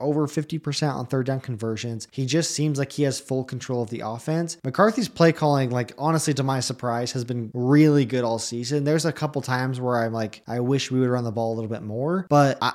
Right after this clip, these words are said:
honestly, I thought once he took <laughs> over play calling, like, at the beginning of the season, I was like, "Go ahead and take it, because that probably means we're gonna be not very good and you're gonna get fired and we can move on." But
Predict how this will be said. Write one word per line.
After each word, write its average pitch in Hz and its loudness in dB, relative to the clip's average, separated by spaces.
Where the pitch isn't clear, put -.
honestly, 175 2
I 156 6
thought 190 4
once 156 2
he 165 -2
took - -2
<laughs> - -
over 156 6
play 151 4
calling, 151 0
like, 131 0
at 139 -4
the 123 -8
beginning 139 -2
of 127 -4
the 123 -2
season, 127 -4
I 127 -2
was 120 -4
like, 113 -4
"Go 143 4
ahead 160 4
and 139 -2
take 127 0
it, 151 2
because 123 -4
that 127 0
probably 127 -2
means 123 -4
we're 113 -4
gonna 113 -4
be 107 -4
not 110 -6
very 110 -6
good 220 2
and 143 0
you're 117 -4
gonna 110 -4
get 104 -6
fired 156 2
and 127 0
we 120 -4
can 117 -4
move 113 -4
on." 110 -4
But 117 -2